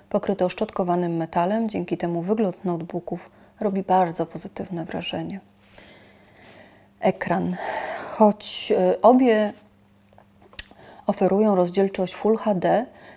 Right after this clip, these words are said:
parametry obrazu nie są identyczne. Piętnastocalowy ekran ma nieco mniejszą jasność maksymalną i zakres odwzorowania barw. Śmiało można powiedzieć, że oba notebooki oferują natomiast bardzo dobrą jakość obrazu i bez kłopotu pozwolą na pracę w jasnych pomieszczeniach,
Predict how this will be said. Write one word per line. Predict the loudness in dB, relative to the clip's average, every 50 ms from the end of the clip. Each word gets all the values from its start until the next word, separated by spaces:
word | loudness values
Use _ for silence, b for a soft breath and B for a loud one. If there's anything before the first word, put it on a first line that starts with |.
| B B
parametry | -2 0 2 2 0 0 -2 0 0 0
obrazu | 2 4 4 4 4 4 0 -2 -2 0
nie | 0 -2 -2
są | -2 -2 -2 -2
identyczne. | -2 -2 -2 -2 -4 -4 -6 -8 -8 -6 -8 -6 -6 -8 -10 -14 _ -20 B B B B B B B B
Piętnastocalowy | -6 -2 2 2 2 2 2 -2 0 2 2 2 2 4 4 4 4
ekran | 2 2 0 0 0 0 0
ma | 0 0 0
nieco | 0 -2 -2 -2 -2
mniejszą | 0 0 -2 -2 -2 -2 -2
jasność | 0 0 -2 -2 -4 -6 -6 -4
maksymalną | -4 -6 -6 -6 -6 -6 -4 -4 -4 -2 -2 -2 -2 -2
i | -2
zakres | -2 -4 -4 -2 -4 -4 -2 -2
odwzorowania | -4 -4 -2 -2 -2 0 0 -2 -2 -2 -2 -4 -4
barw. | -4 -2 -2 -4 -4 -8 -14 -20 -20 _ _ B B B B B B B B B B B
Śmiało | -4 0 4 4 6 6 6
można | 4 2 2 0 0
powiedzieć, | 0 -2 -2 0 0 0 0 0
że | 2 4 4 4 4
oba | 2 2 2 2 2
notebooki | 0 0 -2 -2 -4 -6 -6 -4 -6
oferują | -6 -4 -4 -4 -2 -2 -2 -2 -2 -2 -4 -6 B B B B B B -8
natomiast | -6 -4 -2 -2 0 -2 -2 -2 -2
bardzo | 0 2 2 4 4 4 4
dobrą | 4 2 2 2 2 2
jakość | 0 0 -2 -6 -4 -4
obrazu | -4 0 2 2 2 2 2 0
i | -2 0
bez | 0 -2 -4 -2
kłopotu | -2 -4 -4 -4 -4 -4 -6 -6 -6
pozwolą | -6 -6 -6 -4 -4 -4 -4 -4
na | -6 -6 -6
pracę | -4 -6 -6 -4 -6 -6
w | -4
jasnych | -6 -6 -6 -10 -10 -8
pomieszczeniach, | -6 -6 -4 -4 -6 -8 -6 -4 -2 -2 -2 -4